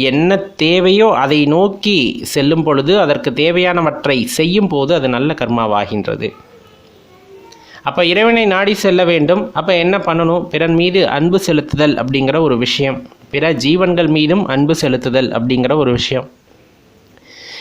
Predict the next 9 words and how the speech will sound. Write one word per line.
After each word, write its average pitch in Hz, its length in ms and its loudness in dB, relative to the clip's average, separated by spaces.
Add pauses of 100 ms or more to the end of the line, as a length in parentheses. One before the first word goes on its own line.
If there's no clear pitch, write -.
இருப்பவற்றையெல்லாம் 208 960 2 (180)
என்னது 196 420 2 (120)
அப்படின்னு 170 440 0
எண்ணாத 160 580 2
ஒரு 139 160 2
மனது, 123 320 0 (260)
அது 131 260 -2
எல்லாம் 160 400 0 (220)
பொதுவானது, 185 640 2